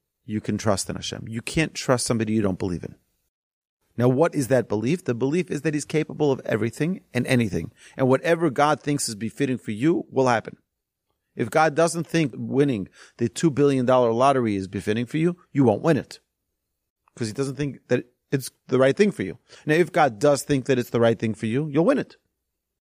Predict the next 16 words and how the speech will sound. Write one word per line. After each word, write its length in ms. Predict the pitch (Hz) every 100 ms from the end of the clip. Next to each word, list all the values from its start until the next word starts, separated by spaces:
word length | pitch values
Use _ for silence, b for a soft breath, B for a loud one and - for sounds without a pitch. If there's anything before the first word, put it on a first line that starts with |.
| _ _ _ _ _
No 160 | - 151
questions 360 | 170 147 156 156
asked. 360 | 95 - - _ _ _ _ _ _ -
But 300 | 165 147 120
there's 480 | - 117 107 101 - - _ _ _ _ _ _
two 420 | - 175 170 - _
areas 640 | - 127 131 104 82 76 -
that 200 | 104 95
are 220 | 87 82 -
seemingly 680 | - - - 139 135 107 107
conflicting. 580 | - 87 - 85 - -
Let's 260 | 113 - -
see 200 | - 107
what 100 | -
that 120 | 87
is. 200 | -